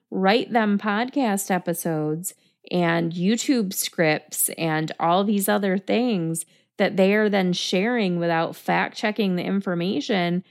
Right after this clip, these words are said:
you are wrong, my friends. So it's more important now than ever to be super, super careful where we're getting our information and what we're choosing to then share with other people.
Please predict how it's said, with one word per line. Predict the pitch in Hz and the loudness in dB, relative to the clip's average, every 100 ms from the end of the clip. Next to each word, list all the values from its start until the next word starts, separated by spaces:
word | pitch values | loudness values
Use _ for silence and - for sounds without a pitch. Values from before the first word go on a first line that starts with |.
| _ _ _ | _ _ _
you | 208 254 | -2 2
are | 339 302 | 4 4
wrong, | 247 254 254 | 2 0 0
my | 208 196 | -2 -2
friends. | 190 151 147 156 - - | -2 -4 -4 -6 -8 -4
So | 208 185 180 | 0 2 2
it's | 202 196 | 0 2
more | 208 240 | 2 2
important | 349 349 240 220 214 - | 0 0 0 0 -2 0
now | 190 202 | 0 2
than | 202 196 | 0 0
ever | 180 185 170 | 0 2 0
to | 160 | -2
be | 165 165 | -4 -4
super, | - - 214 208 226 | -4 -2 0 2 0
super | 226 208 190 | 0 -2 -2
careful | - 220 220 226 190 180 185 _ _ _ - | -2 0 0 0 0 0 -2 _ _ _ -6
where | 180 202 254 | 0 4 4
we're | 311 | 2
getting | 254 226 214 202 | 0 0 0 0
our | 185 180 | 0 -2
information | 175 185 170 160 165 - 160 160 160 - | -2 -2 -2 -2 -2 -2 -2 -2 -4 -6
and | - 160 160 160 160 170 - _ _ _ _ _ _ - | -2 0 0 -2 -2 -4 -6 _ _ _ _ _ _ -6
what | 170 175 - _ | 2 2 0 _
we're | 180 175 165 | -4 0 0
choosing | - - 180 165 165 156 160 - | -4 -4 -2 -2 -2 -2 -4 -6
to | - 180 156 | -4 -2 -2
then | 156 151 151 | -2 -2 -2
share | 156 - 165 151 143 | -4 -4 -2 -2 -2
with | 143 151 | -4 -6
other | 160 151 147 | -6 -6 -8
people. | - 208 - 147 - | -2 -2 -2 -8 -8